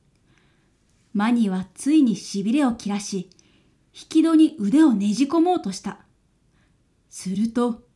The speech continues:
ガリガリ。床がビリビリ震える激しい音。マニは思わずテーブルに飛び上がり、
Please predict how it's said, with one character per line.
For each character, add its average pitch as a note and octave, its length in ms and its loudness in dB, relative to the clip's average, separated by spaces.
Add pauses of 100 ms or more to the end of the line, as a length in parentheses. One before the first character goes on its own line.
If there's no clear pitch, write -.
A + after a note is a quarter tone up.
(880)
ガ G#3+ 120 -8
リ C4+ 80 2
ガ E4 100 -2
リ。 F4 260 -4 (1500)
床 A3 380 0
が B3+ 240 -2 (180)
ビ A3+ 140 0
リ C#4 140 4
ビ G3 120 -6
リ F#3 140 -4
震 A3 320 -2
え B3 80 2
る B3+ 260 0
激 A#3 300 2
し F4 240 0
い A#3+ 60 2
音。 F#3 440 -8 (1400)
マ B3 160 2
ニ E4 200 6
は F#3+ 240 -2
思 B3 260 0
わ F#4+ 80 2
ず C#4 140 -6
テ - 160 -20
ー C4+ 180 2
ブ D#4 120 0
ル D4+ 60 2
に D4 140 4
飛 C#4+ 100 -4
び C#4+ 140 0
上 C#4 80 2
が C4+ 140 2
り、 F#3+ 200 -2